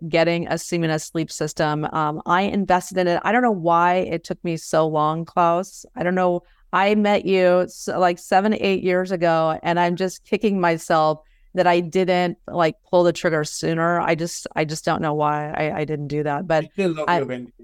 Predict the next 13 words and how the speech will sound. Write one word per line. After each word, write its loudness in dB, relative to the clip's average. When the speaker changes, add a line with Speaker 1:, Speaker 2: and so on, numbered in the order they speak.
Speaker 1:
yeah, 4
I'm 2
happy 0
that 2
I 2
finally 0
did -2
it. -16
<laughs> -2
And 2
I 4
was -2
like, 2